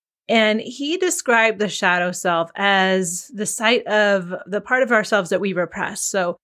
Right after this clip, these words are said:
repressed desires, repressed emotions, um, things, impulses that we have that are hidden from our conscious awareness. And so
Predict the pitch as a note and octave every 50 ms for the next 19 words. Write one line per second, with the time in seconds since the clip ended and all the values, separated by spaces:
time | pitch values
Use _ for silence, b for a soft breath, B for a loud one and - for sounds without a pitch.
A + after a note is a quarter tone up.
0 | _ _ _ - G#3+ A3+ A3+ A3 - A#3 B3 A#3+ A#3+ - - - A#3 G3 D#3+ F3
1 | E3 E3+ E3+ E3 E3 D#3+ E3 E3 F#3 F#3+ G3 - A#3+ A#3+ A#3 A#3 - A3 G#3+ G3+
2 | G3 F#3+ F#3+ G3+ G3+ - - F#3 E3+ E3+ E3 E3 E3 E3+ E3+ D#3 - _ _ _
3 | _ _ - G#3 G#3 F#3+ F#3+ F#3+ F3+ - _ - B3 A#3 A#3 A#3+ A#3+ A3 A3+ -
4 | - C4 A#3+ C4 B3 - A#3+ G#3+ G#3 - - G#3+ F#3 - G3+ G3 G3+ G#3 E3 F3+
5 | F3 F3 F#3+ E3 E3 G3+ A3+ A3+ A3 G3 F3+ F3 - - - G3 F3+ F3+ F3+ -
6 | - F3+ F#3 F#3 F#3 F#3 F#3 - - G3 F#3+ F#3 F#3 - F#3 F3 E3+ - - -
7 | - - - - - - - _ _ _ _ G3 G3 F#3+ A3 B3 A3 F#3 - -
8 | - - - G#3+ - - - - _ _ _ _ _ _ _ - A#3 A#3+ A3+ A#3
9 | - C#4+ C4+ B3+ A#3+ A#3 A#3 A3+ A3+ b